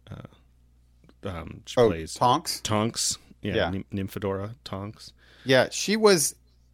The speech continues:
Speaker 2: interesting, but annoying. I couldn't quite figure out what I thought
Speaker 1: Kind
Speaker 2: about
Speaker 1: of,
Speaker 2: that character.
Speaker 1: yeah, kind of one note, like a, like a, like a Harley Quinn with no,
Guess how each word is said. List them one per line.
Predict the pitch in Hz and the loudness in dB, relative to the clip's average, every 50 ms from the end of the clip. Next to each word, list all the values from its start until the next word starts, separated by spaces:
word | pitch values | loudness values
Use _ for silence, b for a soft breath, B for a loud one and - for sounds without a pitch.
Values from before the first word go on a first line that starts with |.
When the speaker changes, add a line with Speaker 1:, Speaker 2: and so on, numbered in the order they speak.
| - | -4
Speaker 2:
interesting, | 180 220 262 285 - 359 349 285 - - 320 311 311 302 302 240 - - _ _ _ _ _ _ _ _ - | 0 4 4 4 4 4 2 2 2 0 2 4 4 6 4 2 0 -6 _ _ _ _ _ _ _ _ -6
but | 127 160 190 208 | 0 4 4 4
annoying. | 208 185 185 214 202 170 127 101 92 80 82 | 4 4 4 4 6 6 6 4 2 -2 -4
I | 107 | -6
couldn't | 107 - - 175 160 156 147 139 - - | -6 -4 -2 -2 0 2 0 0 -2 -4
quite | - - 156 143 117 - - | 0 2 2 2 2 0 -2
figure | - 151 135 135 139 | 0 2 4 6 6
out | 131 120 | 6 6
what | 127 120 | 6 6
I | 117 113 | 4 4
thought | - - 127 120 | 4 6 6 6
Speaker 1:
Kind | 110 - 143 | 6 6 6
Speaker 2:
about | - 143 143 | 6 6 6
Speaker 1:
of, | 139 135 123 123 - - | 4 2 0 -4 -6 -6
Speaker 2:
that | 107 - - | -6 -4 -2
character. | - 104 135 135 | 0 2 2 4
Speaker 1:
yeah, | 127 123 110 101 - _ - | 4 4 4 2 0 _ -8
kind | - - 131 135 139 | -4 0 2 4 4
of | 127 117 113 | 2 2 0
one | 110 113 117 120 120 120 117 | 2 4 4 4 6 6 4
note, | 123 123 123 120 - | 4 4 4 2 2
like | 107 104 101 98 - - | 0 0 0 0 0 -2
a, | 98 92 92 92 90 90 - _ _ _ _ _ _ _ _ _ _ _ _ _ _ - - _ _ | -2 -2 0 -2 -4 -6 -8 _ _ _ _ _ _ _ _ _ _ _ _ _ _ -20 -20 _ _
like | - 101 98 90 - | -6 -4 -4 -4 -4
a, | 92 87 - _ _ _ _ _ _ _ _ _ _ _ _ _ _ _ _ _ _ _ _ | -4 -6 -8 _ _ _ _ _ _ _ _ _ _ _ _ _ _ _ _ _ _ _ _
like | 98 92 - | -10 -10 -8
a | 92 85 | -8 -10
Harley | - - 107 110 110 107 107 | -6 -2 0 2 2 2 0
Quinn | - - - 107 101 104 110 113 | -2 -2 0 2 2 2 2 2
with | 107 95 - - | 0 -2 -4 -4
no, | 101 101 101 104 104 101 101 101 101 98 98 92 | -2 0 0 2 2 2 2 2 2 0 -2 -4